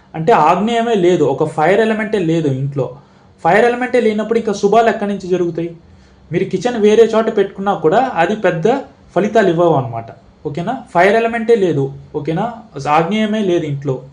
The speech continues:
ఆగ్నేయమే లేనప్పుడు ఇంట్లో శుభాలు అనేది ఎలా? కిచెన్ ఉండొచ్చు, ఆగ్నేయం లేకపోతే ఇంకా శుభాలు ఎలా జరుగుతాయి ఇంట్లో?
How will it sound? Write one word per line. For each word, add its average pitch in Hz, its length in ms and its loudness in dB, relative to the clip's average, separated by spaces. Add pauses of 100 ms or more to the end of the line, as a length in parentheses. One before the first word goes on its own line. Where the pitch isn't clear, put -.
ఆగ్నేయమే 214 400 0
లేనప్పుడు 202 580 2 (300)
ఇంట్లో 226 240 2
శుభాలు 226 320 4
అనేది 202 220 0
ఎలా? 180 140 2
కిచెన్ 262 460 -4
ఉండొచ్చు, 214 560 -2
ఆగ్నేయం 202 420 0
లేకపోతే 190 380 -2
ఇంకా 208 140 -4
శుభాలు 196 340 0
ఎలా 185 120 0
జరుగుతాయి 160 420 -2
ఇంట్లో? 143 300 -8